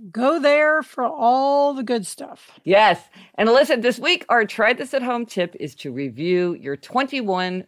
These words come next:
Speaker 2: for twenty-one list. Now, we have talked many times about the idea that as we head into the new year, it's helpful to make a list of different things that you'd like to get done in the upcoming year.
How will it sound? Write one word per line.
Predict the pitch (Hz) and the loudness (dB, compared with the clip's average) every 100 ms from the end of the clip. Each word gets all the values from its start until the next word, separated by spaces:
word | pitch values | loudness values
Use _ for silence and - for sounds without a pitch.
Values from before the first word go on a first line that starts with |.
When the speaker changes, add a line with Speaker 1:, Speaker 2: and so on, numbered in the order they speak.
| - | -6
Speaker 2:
for | 170 | -6
twenty-one | 160 147 147 147 123 135 123 | -2 -4 -4 -6 -4 -4 -2
list. | 110 71 - - _ - - - | -6 -6 -8 -20 _ -20 -18 -2
Now, | 165 156 | 2 2
we | 131 170 | 2 2
have | 220 202 | 4 2
talked | 214 202 202 - | 0 0 0 -2
many | 147 156 247 | 0 2 0
times | 254 202 175 170 185 220 - | 0 0 0 0 -2 -6 -6
about | - 156 156 147 - 151 | -4 0 2 2 -2 -4
the | 165 | 2
idea | 156 151 160 165 | 2 2 0 0
that | 160 147 | 2 2
as | 151 151 143 | 4 2 0
we | 156 | -6
head | 143 180 | 0 0
into | 190 208 196 | 2 -2 -2
the | |
new | 175 165 160 | -2 -2 -2
year, | 160 143 135 139 143 | -2 0 0 -2 -4
it's | - 143 - | -6 -8 0
helpful | 147 - 143 | -2 -2 -8
to | 147 | -4
make | 143 | -4
a | 147 | -2
list | 165 190 190 - - - - _ - | 4 6 4 0 -18 -20 -20 _ -2
of | 170 165 - - | -2 -2 -8 -12
different | - 285 262 | -4 0 2
things | 254 226 | 2 2
that | 214 | 0
you'd | 147 165 | -2 0
like | 160 156 | 0 0
to | |
get | 147 147 | -2 -2
done | 131 143 | 0 0
in | 143 | 0
the | 135 | -2
upcoming | 131 - 135 131 | -4 -6 -6 -2
year. | 196 196 185 | 2 2 2